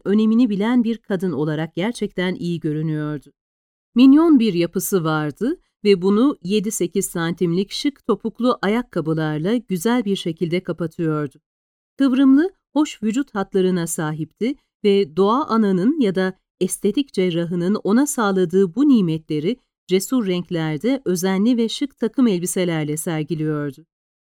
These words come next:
Bugün seçtiği kırmızı etek ceket takımı kalın bir altın kolye ile tamamlamıştı ve kulaklarında her biri birer kilo olan küpeler vardı. Küpeler bakmak için bile Eve'in gözlerini acıtmaya yetmişti. Franco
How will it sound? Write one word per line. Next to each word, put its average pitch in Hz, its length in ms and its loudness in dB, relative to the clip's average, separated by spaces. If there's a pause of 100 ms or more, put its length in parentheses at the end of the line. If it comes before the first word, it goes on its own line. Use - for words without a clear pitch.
(260)
Bugün 330 260 2
seçtiği 262 580 -2
kırmızı 247 440 0
etek 220 320 -4
ceket 202 360 -2
takımı 170 440 -4 (300)
kalın 285 280 2
bir 294 120 0
altın 208 380 -2
kolye 170 380 0
ile 151 140 -4
tamamlamıştı 156 880 -4 (720)
ve 285 160 4
kulaklarında 202 880 2 (240)
her 247 240 4
biri 240 220 2
birer 233 380 0
kilo 165 200 0
olan 170 360 2
küpeler 165 560 -2
vardı. 147 400 -8 (480)
Küpeler 294 500 0 (120)
bakmak 269 360 2
için 202 220 0
bile 180 160 2
Eve'in 220 480 0
gözlerini 208 480 2
acıtmaya 165 480 -4
yetmişti. 151 640 -6 (560)
Franco 302 580 0